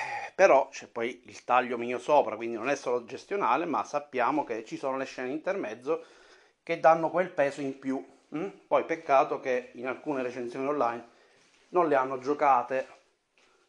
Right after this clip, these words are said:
proprio non le hanno giocate, quindi hanno tagliato la scena principale del gioco, cioè tu hai giocato soltanto i conflitti, ma non hai giocato le scene dove i personaggi si conoscono,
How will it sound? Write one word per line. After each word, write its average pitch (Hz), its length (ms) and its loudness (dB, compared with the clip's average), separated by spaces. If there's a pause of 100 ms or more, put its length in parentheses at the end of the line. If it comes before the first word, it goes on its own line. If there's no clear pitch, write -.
(120)
proprio 131 260 -2
non 156 140 -2
le 165 80 2
hanno 139 200 0
giocate, 147 440 2
quindi 147 180 -4
hanno 156 120 -2
tagliato 151 360 2
la 165 80 6
scena 139 300 0
principale 160 500 2
del 135 220 -4
gioco, 113 320 -2
cioè 131 180 -6
tu 143 140 -4
hai 131 120 0
giocato 139 340 2
soltanto 135 380 -2
i 131 60 -8
conflitti, 147 640 -10
ma 156 140 -4
non 156 160 -2
hai 135 160 -4
giocato 143 580 0 (440)
le 151 120 -4
scene 139 460 -2
dove 135 160 -2
i 139 60 -4
personaggi 139 600 -6
si 139 140 -16
conoscono, 131 760 -6